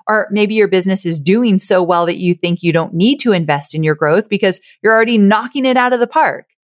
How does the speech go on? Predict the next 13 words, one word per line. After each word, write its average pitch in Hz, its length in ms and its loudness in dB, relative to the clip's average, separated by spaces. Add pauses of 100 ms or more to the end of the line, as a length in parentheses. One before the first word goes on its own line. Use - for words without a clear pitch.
(240)
But 160 120 -10
here's 165 200 -2
the 147 80 -10
kicker. - 480 -8 (460)
As 175 180 -2
your 175 120 2
business 247 600 -2
grows, 151 460 0 (340)
you 196 380 2
need 170 240 0
to - 140 -8
grow 143 200 0
too. - 460 -2